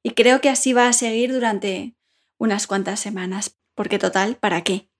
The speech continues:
Y a partir de la próxima semana, pues, otra mudanza, que yo creo que es mi estado natural, el de mudarme, <laughs> el de cambiar,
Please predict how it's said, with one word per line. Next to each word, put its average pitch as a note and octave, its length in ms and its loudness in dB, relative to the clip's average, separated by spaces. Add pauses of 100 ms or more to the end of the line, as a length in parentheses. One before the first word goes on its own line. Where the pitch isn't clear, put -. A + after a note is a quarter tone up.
(800)
Y B3+ 40 4
a A#3 60 6
partir A#3 300 6
de C4 80 8
la C#4+ 120 8
próxima C#4 480 2
semana, C4+ 540 4
pues, B3 400 2
otra A#3+ 320 2
mudanza, C4 720 4
que G#3 220 0
yo G#3 160 2
creo C#4+ 240 4
que C4 160 4
es B3 100 -2
mi A#3 80 4
estado A3 380 0
natural, G3+ 420 -2 (640)
el A3 180 -2
de G#3+ 100 0
mudarme, A3+ 680 2 (160)
<laughs> A#3 560 -2 (460)
el B3+ 180 6
de A#3 140 8
cambiar, A3 580 4